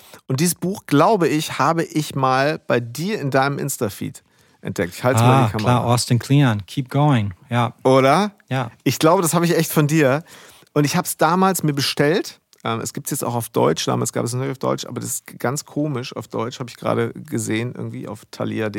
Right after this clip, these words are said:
Speaker 1: de. Da heißt es, äh, „Nicht aufgeben“ oder
Speaker 2: Mhm.
Speaker 1: so. Ähm, oder „Gib, gib nicht auf“. Ähm, egal. Ein großartiges Buch. Und allein dafür war es natürlich gut, das mal, äh, äh,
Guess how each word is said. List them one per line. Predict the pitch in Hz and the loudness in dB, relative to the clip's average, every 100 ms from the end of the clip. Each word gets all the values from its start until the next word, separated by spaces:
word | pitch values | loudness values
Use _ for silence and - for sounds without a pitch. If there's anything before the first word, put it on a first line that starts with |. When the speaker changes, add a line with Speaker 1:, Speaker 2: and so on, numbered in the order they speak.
| - | -6
Speaker 1:
de. | 110 135 - - - - - | -6 -6 -10 -18 -20 -18 -10
Da | 90 | -4
heißt | 104 123 - | -2 -2 -2
es, | 117 - - | -6 -6 -10
äh, | - 98 98 95 87 80 _ _ _ _ _ | -6 -4 -2 -4 -8 -12 _ _ _ _ _
„Nicht | 113 110 | -6 -4
aufgeben“ | - 123 - 101 95 87 | -2 -2 -4 -6 -6 -2
oder | 98 | 2
Speaker 2:
Mhm. | 113 | 2
Speaker 1:
so. | 104 131 - - - - - | 2 0 -4 -12 -14 -12 -4
Ähm, | 110 113 107 | -2 0 0
oder | 120 | -2
„Gib, | 117 - | -2 -4
gib | 135 117 - | -2 0 0
nicht | 156 - | 0 0
auf“. | 143 131 139 - - - - | 0 0 -2 -8 -14 -14 -2
Ähm, | 127 135 143 143 - - _ | 2 4 2 0 -6 -20 _
egal. | 139 135 117 95 - - | 2 4 4 2 -4 0
Ein | 143 | 2
großartiges | 139 139 180 147 151 143 - | 2 2 4 2 2 0 0
Buch. | 143 185 | 0 0
Und | - 143 | -2 0
allein | 135 120 123 143 | 4 4 4 4
dafür | 127 120 - 180 | 4 2 2 2
war | 156 | 2
es | 170 | 2
natürlich | 175 160 165 - | 0 0 -2 -4
gut, | 143 165 147 | -6 -2 0
das | 139 | 2
mal, | 139 127 127 127 127 - | 2 2 2 2 -2 0
äh, | 127 120 - 127 127 | 0 0 0 -2 -2
äh, | - | -4